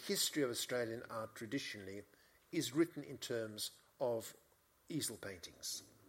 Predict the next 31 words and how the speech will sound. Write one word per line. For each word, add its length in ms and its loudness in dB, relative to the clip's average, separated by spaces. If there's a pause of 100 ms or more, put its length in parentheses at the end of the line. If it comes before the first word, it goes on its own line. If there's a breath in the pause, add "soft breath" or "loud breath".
(100)
oil 280 6
paintings. 640 -8 (420 soft breath)
Uh, 200 2 (180)
Gill 340 6
does 280 2
not 260 -2
belong 340 0
to 80 -8
that 200 -8
history. 480 -6 (320 loud breath)
He 120 2
is 180 0
essentially 500 0
a 60 2
works 260 0
and 100 -10
paper 260 -4
person. 480 0 (340 loud breath)
He 140 2
works 320 6
in 100 -4
democratic 580 0
multiples. 720 2 (520 loud breath)
Um, 260 -2 (500 soft breath)
Gill's, 380 2 (240)
um, 220 -2 (260)
work, 320 6 (340)
even 240 -4
today, 460 -2 (320 loud breath)
is 220 0
relatively 680 0